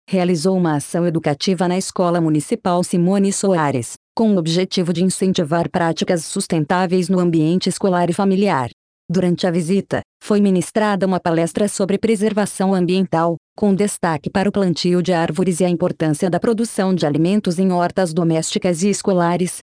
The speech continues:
alinhadas às diretrizes do projeto Semear. A palestra ressaltou os benefícios de cultivar alimentos livres de agrotóxicos e fertilizantes químicos,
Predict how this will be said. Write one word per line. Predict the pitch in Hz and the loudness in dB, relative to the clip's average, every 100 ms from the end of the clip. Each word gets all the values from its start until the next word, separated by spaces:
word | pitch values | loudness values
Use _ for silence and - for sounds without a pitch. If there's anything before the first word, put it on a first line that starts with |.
| _ - | _ -2
alinhadas | 160 156 175 190 180 160 | 0 2 0 0 0 0
às | 151 | 0
diretrizes | 202 196 - 175 185 185 175 | 0 -2 0 0 0 0 0
do | 180 | 0
projeto | 240 196 165 165 180 | 0 2 0 0 -2
Semear. | - 220 156 131 117 _ _ - | 0 2 2 0 -4 _ _ -6
A | 190 | -4
palestra | 190 196 185 196 - 175 | 0 0 2 0 -2 -2
ressaltou | 165 190 170 156 214 | 0 0 -2 0 0
os | 220 | 0
benefícios | 175 185 165 202 202 180 143 | 0 0 0 0 0 -2 -2
de | 160 | -2
cultivar | 208 208 220 175 175 | -2 0 0 0 0
alimentos | 170 165 190 214 175 | 2 2 2 0 0
livres | 165 170 170 165 185 | 0 0 0 0 0
de | 160 | 0
agrotóxicos | 160 156 - 180 175 - - 185 160 | 0 -2 0 0 0 -6 -4 -2 -2
e | |
fertilizantes | 160 214 208 196 190 170 170 170 190 | 0 -2 0 0 0 0 0 -2 -4
químicos, | - 196 180 185 175 | -2 0 0 0 -4